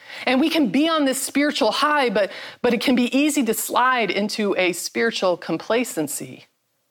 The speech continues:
because instant growth is thrilling, but the long journey of growth can be really hard. It makes me think of a story I read about the Russian comedian Yakov Smirnoff, who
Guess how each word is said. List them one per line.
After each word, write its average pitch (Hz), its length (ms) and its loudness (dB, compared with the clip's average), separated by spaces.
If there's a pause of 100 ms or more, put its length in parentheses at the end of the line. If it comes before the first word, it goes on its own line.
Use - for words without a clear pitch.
(260)
because 202 360 0 (300)
instant 240 400 2
growth 165 440 0 (360)
is - 180 -4
thrilling, 208 540 0 (920)
but 190 100 0
the - 100 2
long 202 280 2
journey 226 400 0
of 160 100 0
growth 143 460 -2 (460)
can 185 120 -2
be 165 120 2
really 180 340 0
hard. 143 460 -4 (1300)
It 196 120 -2
makes 202 240 0
me 196 60 2
think 196 260 0
of 170 80 -2
a 160 60 0
story 165 640 0 (380)
I 170 100 2
read 170 260 2
about 165 200 0
the 185 80 0
Russian 175 380 0
comedian 170 560 0
Yakov 160 460 2
Smirnoff, 160 640 -2
who 165 320 0